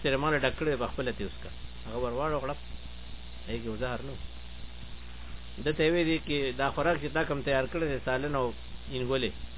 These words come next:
په دې کې زهر شته؟ ناغلی شو. وینه نشته پکې،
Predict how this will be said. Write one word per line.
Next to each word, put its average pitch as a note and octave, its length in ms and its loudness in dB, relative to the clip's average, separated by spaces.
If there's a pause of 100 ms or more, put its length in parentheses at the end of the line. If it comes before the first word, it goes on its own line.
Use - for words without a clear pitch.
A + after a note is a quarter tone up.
(140)
په A#2 60 -2
دې C3+ 200 2
کې C#3+ 140 0
زهر C3+ 200 4
شته؟ - 300 4 (540)
ناغلی A#2 400 2
شو. - 160 -6 (720)
وینه B2+ 240 2
نشته D3 300 0
پکې، G2 220 -4